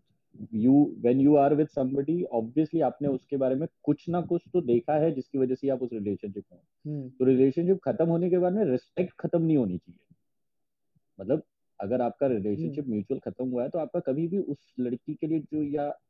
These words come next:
Speaker 1: आपके पार्टनर के लिए, बंदा या बंदी जो भी है, आपका रिस्पेक्ट जो है वो कम नहीं होना चाहिए। You should,
Speaker 2: हम्म।
Speaker 1: मतलब, ऐसा भी होता है ना कि,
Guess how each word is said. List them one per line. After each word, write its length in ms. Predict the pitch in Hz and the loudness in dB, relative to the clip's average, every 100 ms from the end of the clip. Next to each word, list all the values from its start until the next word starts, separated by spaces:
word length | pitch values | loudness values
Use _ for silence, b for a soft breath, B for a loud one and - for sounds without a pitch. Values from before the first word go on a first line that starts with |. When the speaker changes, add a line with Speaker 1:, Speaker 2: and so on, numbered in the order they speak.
| 117 | -12
Speaker 1:
आपके 180 | - | -4
पार्टनर 420 | 143 127 120 160 156 | -4 -2 0 2 2
के 120 | 104 | 0
लिए, 220 | 87 90 - - | -4 -14 -18 -10
बंदा 280 | 98 98 110 | -6 -4 -2
या 120 | 110 | -2
बंदी 300 | 104 90 110 | -4 -8 -6
जो 160 | 101 95 | -4 -6
भी 120 | 98 | -8
है, 80 | 98 - | -10 -16
आपका 280 | - - | -16 -4
रिस्पेक्ट 480 | 220 175 - - 214 | -2 -2 -4 0 0
जो 140 | 202 214 | 2 2
है 80 | |
वो 140 | 214 202 | 4 2
कम 160 | 160 | 2
नहीं 140 | 135 110 | 0 -2
होना 160 | 87 | -6
चाहिए। 240 | 78 _ _ _ _ _ _ _ _ _ _ 104 | -14 _ _ _ _ _ _ _ _ _ _ -6
You 120 | 113 | 0
should, 200 | 151 131 | 0 0
Speaker 2:
हम्म। 100 | 113 | -4
Speaker 1:
मतलब, 180 | 120 175 | 2 4
ऐसा 300 | 135 131 175 | 4 2 2
भी 160 | 180 196 | 4 4
होता 240 | 170 175 | 2 0
है 60 | 185 | -2
ना 100 | 220 | -2
कि, 200 | 233 | -6